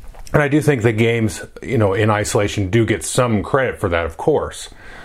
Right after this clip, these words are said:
Uh, but I wanted to try to boil down to ten games, and I'll have a handful of honorable mentions after these ten.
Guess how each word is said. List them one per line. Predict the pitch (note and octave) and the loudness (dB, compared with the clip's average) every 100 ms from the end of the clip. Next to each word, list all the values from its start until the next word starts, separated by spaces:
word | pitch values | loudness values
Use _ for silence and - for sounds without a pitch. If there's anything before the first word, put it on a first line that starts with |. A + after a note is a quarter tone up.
| - | -2
Uh, | - F2+ F2+ F2 - - | 0 0 0 0 -2 -4
but | A2+ A2 G#2+ - | 0 0 0 0
I | A2+ | 0
wanted | B2+ D3+ | 2 0
to | |
try | C3 D#3 | 2 2
to | C3+ | 2
boil | G2+ A2 C3+ B2 | 0 2 2 2
down | A2 G#2+ G#2+ G#2+ | 0 0 -2 -2
to | F#2 - G#2+ G#2 G#2 | -4 0 2 4 2
ten | G2+ C#3 | 2 2
games, | C#3 G2 G#2 A2 | 2 0 -2 -6
and | - G#2+ | -2 0
I'll | |
have | A2 C3+ | 2 2
a | B2 G#2 - - - | 2 0 -12 -14 -8
handful | - E3+ F3 D3 | 0 0 4 2
of | A2+ | 2
honorable | B2 A#2+ A#2 | 0 2 2
mentions | A2+ A2+ G#2+ G2 | 0 0 -2 -2
after | G#2 G#2 - B2 A#2+ - - - - - | -2 -2 0 0 0 -6 -20 -20 -20 -8
these | - B2 A#2 | 2 2 2
ten. | - C3 B2+ D#3 | 2 2 2 -2